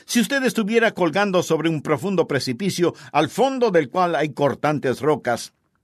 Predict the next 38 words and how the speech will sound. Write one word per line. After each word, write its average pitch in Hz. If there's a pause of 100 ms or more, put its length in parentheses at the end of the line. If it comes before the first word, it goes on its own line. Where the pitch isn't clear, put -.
(460)
y 127
hay 220
una 202
cadena 180
que 165
tiene 175
fuertes 160
eslabones 135
de 117
acero, 147 (260)
pero 165
un 208
eslabón 143
es 135
de 131
papel 123
crepé, 117 (920)
¿cuán 302
seguro 247
se 202
sentiría 202
usted 202
sujetándose 190
a 185
esa 220
cadena? 226 (1000)
Mi 190
amigo, 220 (540)
si -
cualquier 214
parte 226
de 175
su 165
salvación 170
depende 156
de 120
usted 139
mismo, 160